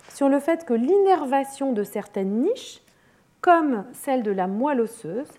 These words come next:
peut avoir une incidence sur la génération de différentes, euh, ci-, cellules, euh, lymphocytaires.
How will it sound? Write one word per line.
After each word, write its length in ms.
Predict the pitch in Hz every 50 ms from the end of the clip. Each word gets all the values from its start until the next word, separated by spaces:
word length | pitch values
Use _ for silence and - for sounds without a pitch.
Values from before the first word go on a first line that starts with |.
| _ _ _ _ _ _ _ -
peut 180 | - 381 403 392
avoir 400 | 339 254 247 262 302 311 294 277
une 180 | 262 254 277
incidence 760 | 349 381 381 - - - 277 214 185 185 196 233 247 - - -
sur 320 | - - - 320 330 277
la 160 | 254 220 208 196
génération 1000 | 196 208 240 370 403 370 359 339 285 277 247 240 233 - - - - 196 196 - _ _ _ _ _ _ _ _ _ _ _ _ _ _ -
de 140 | 196 240 269
différentes, 720 | 226 233 294 254 - - 247 220 190 226 233 233 - - - -
euh, 100 | 220 214 214 - -
ci-, 280 | - 247 240 240 240 -
cellules, 440 | - 247 240 208 220 233 220 226 226 -
euh, 120 | 202 202 202
lymphocytaires. 680 | 208 202 - 214 202 - - 190 - - - - -